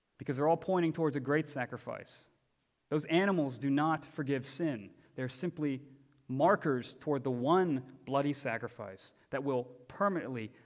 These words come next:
finally, and sufficiently deal with our guilt and our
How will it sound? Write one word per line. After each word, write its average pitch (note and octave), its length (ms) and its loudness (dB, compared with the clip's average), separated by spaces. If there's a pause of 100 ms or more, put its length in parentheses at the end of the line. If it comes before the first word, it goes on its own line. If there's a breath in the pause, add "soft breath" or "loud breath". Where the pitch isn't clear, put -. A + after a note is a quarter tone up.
finally, D3+ 720 0 (140 loud breath)
and C3+ 140 -2
sufficiently D3 800 2
deal D3+ 500 4
with B2+ 320 -2 (120)
our C#3 320 2
guilt B2+ 560 0 (640 soft breath)
and B2 120 -4
our A2+ 340 -2